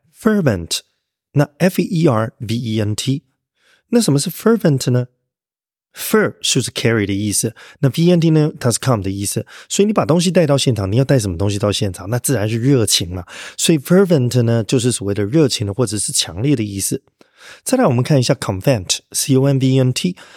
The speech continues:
convent 呢，C O N 就是 together，vent 是一起来。那很多的女性在中古世纪啊，很多女性住在一起的地方啊，叫做女修道院。所以 convent 这个字呢，叫做女修道院的意思，是一个名词哦。那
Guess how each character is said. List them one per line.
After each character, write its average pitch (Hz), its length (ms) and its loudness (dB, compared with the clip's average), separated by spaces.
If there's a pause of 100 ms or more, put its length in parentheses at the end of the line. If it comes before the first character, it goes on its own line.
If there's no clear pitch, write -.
(220)
convent 196 520 2
呢 165 160 4
，C 175 200 2
O 170 80 4
N 175 80 2
就 165 100 2
是 143 120 -4
together，vent 127 760 2
是 135 140 -2
一 139 60 0
起 - 140 -2
来。 98 320 -2 (240)
那 160 100 2
很 113 240 -4
多 156 140 2
的 151 100 2
女 107 160 0
性 139 160 0
在 135 100 2
中 170 280 0
古 110 180 -4
世 143 240 0
纪 143 220 0
啊， 110 60 2
很 101 100 -2
多 135 100 0
女 135 120 2
性 135 160 -2
住 135 120 -2
在 131 120 2
一 143 120 0
起 - 140 -2
的 104 100 -2
地 117 140 -2
方 110 160 -2
啊， 95 60 -2
叫 120 120 -4
做 110 100 -2
女 101 140 -4
修 135 240 0
道 135 180 2
院。 135 180 0 (360)
所 - 240 -2
以 226 40 -4
convent 165 560 2
这 135 120 -2
个 127 100 2
字 135 160 0
呢， 123 140 4
叫 120 140 0
做 117 100 -2
女 101 200 0
修 135 280 0
道 147 180 2
院 113 160 0
的 95 80 -2
意 95 140 -4
思， 120 320 -2
是 120 200 0
一 107 40 0
个 104 160 -2
名 101 260 0
词 - 220 0
哦。 95 160 -4 (640)
那 226 140 4